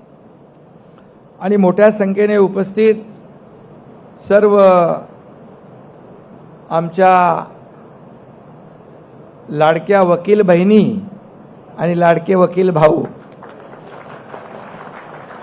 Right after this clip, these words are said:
खरं म्हणजे बहिणींना आज खऱ्या अर्थाने जागतिक महिला दिन आहे, त्याच्या देखील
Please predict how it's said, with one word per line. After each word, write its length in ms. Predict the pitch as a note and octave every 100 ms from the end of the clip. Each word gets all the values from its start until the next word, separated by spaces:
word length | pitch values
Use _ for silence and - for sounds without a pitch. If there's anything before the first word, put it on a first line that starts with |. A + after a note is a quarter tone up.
| - - - - - - - -
खरं 180 | E3+ F#3+
म्हणजे 680 | G3 G3 G#3 G3+ G3+ F#3 F#3 - - - - - - - - -
बहिणींना 640 | - D3+ F3+ G3 G3 G3 G3 F#3 F3+ - - - - - - - - - - - - - - - - - - - - - - -
आज 240 | E3 E3+ E3+
खऱ्या 260 | D3 E3 F3
अर्थाने 460 | D#3 F3 F3+ F3+ A#2+ - - - - - - - - -
जागतिक 380 | C#3+ C#3 F#3 F#3
महिला 340 | D#3+ D#3 F3+
दिन 220 | F3+ G3
आहे, 220 | F3 B2 - - - - - -
त्याच्या 280 | D3+ D3+ F3+
देखील 340 | F3 F3 F#3